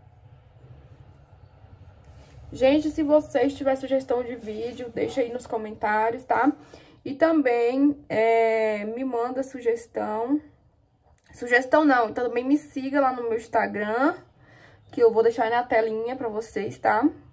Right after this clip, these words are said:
Então, me segue lá no Instagram. Sempre que eu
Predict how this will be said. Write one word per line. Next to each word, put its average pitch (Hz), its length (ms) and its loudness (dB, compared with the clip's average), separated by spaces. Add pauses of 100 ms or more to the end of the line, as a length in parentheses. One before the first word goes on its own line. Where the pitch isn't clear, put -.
(920)
Então, 240 360 -2
me 269 300 0
segue 226 380 0
lá 247 140 -6
no 254 100 -8
Instagram. 269 680 -6 (1080)
Sempre 302 420 2
que 330 80 0
eu 262 280 2